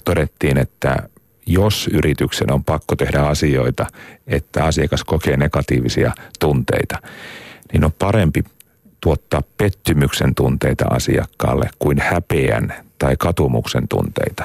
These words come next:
Ja syy on se, että häpeä ja katumus on luonteeltaan sisäänpäin kääntyviä tunteita. Ihminen, joka häpeää omaa käyttäytymistään, että meninpä ostamaan tuon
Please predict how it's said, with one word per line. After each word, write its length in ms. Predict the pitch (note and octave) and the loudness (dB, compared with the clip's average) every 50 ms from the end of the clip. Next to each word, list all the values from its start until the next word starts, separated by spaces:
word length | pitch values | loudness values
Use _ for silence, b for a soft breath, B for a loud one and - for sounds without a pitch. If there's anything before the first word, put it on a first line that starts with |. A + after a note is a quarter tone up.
| - - | -4 -2
Ja 100 | - - | -2 0
syy 300 | - - G2 G2 F2 C#2+ | 0 2 2 4 4 2
on 100 | C#2 C#2 | 2 0
se, 260 | - - F2 D#2+ C#2 | 0 0 0 2 0
että 280 | B1+ B1+ - _ - C2+ | 0 -2 -4 _ -4 -2
häpeä 380 | E2 F2 - - - D#2+ C#2 | 0 0 0 0 0 2 2
ja 140 | C#2+ C2+ C2 | 2 2 2
katumus 640 | - - E2 D#2+ - D#2 C2+ B1+ B1 A#1 - - - | 0 0 -2 0 0 0 0 0 0 -2 -2 -4 -6
on 200 | - - C#2 C#2+ | -2 0 2 2
luonteeltaan 640 | D2+ D#2+ D2+ C#2+ C2+ - C2+ C2 C2 - B1+ C2+ B1+ | 4 4 2 2 2 0 0 0 0 -2 -2 -2 -2
sisäänpäin 520 | - - - G#2 F#2 D#2+ D2 D#2 D2+ D2 - | 0 0 0 2 2 2 2 0 0 0 0
kääntyviä 500 | - C#2 C2+ C2+ - C#2+ C#2 C#2 C#2 C2+ | 0 0 0 0 0 0 2 2 0 2
tunteita. 600 | - C#2 C#2 C2 A#1 - B1 A#1 A1 - - - - B B B B B B B B - | 0 0 0 0 0 0 0 0 0 0 -2 -4 -4 B B B B B B B B 0
Ihminen, 360 | F2+ D#2+ E2+ D#2 D2+ C2+ C2 | 2 2 4 4 4 4 4
joka 220 | C2+ C2+ C#2 C2+ | 2 2 0 0
häpeää 600 | C#2 D#2 E2+ D#2+ - E2+ D#2+ C#2 C#2+ C#2+ C2 B1 - | 0 0 -2 -2 0 0 2 2 2 2 2 0 0
omaa 300 | - D#2+ D#2 D#2 D2 D2 | 0 0 2 2 2 2
käyttäytymistään, 1080 | D2 - D2+ D2 C#2 - - - C2+ C2+ - - C2 C2 B1+ - - - - C2+ B1+ - - - | 0 0 0 0 0 -2 -2 -2 0 0 0 0 0 0 0 -2 -2 -2 0 0 0 0 -2 -4
että 200 | - - - - | -8 -6 -2 0
meninpä 240 | D#2 D2+ C#2 - C#2 | 2 2 2 2 2
ostamaan 460 | C2+ D2+ - - C#2 C#2 C2+ C2 - | 0 0 0 0 0 0 0 0 0
tuon 360 | - - D#2 D2 C#2 C2 A#2+ | 0 2 2 2 2 0 -2